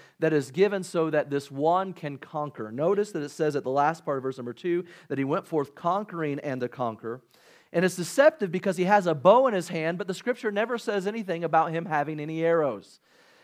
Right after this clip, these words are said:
Now, if I were to have a pistol in my hand and to point it in your face, you would probably think that I have bullets in it.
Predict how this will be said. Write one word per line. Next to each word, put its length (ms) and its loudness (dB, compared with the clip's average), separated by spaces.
Now, 280 8
if 200 4
I 140 8
were 220 4
to 340 6
have 220 2
a 60 0
pistol 420 0
in 40 -6
my 140 2
hand 300 -2
and 100 -6
to 40 -6
point 260 -4
it 80 -2
in 80 -4
your 100 -4
face, 600 0
you 160 0
would 120 -2
probably 420 6
think 280 -2
that 100 0
I 120 4
have 480 0
bullets 480 0
in 200 -2
it. 300 -8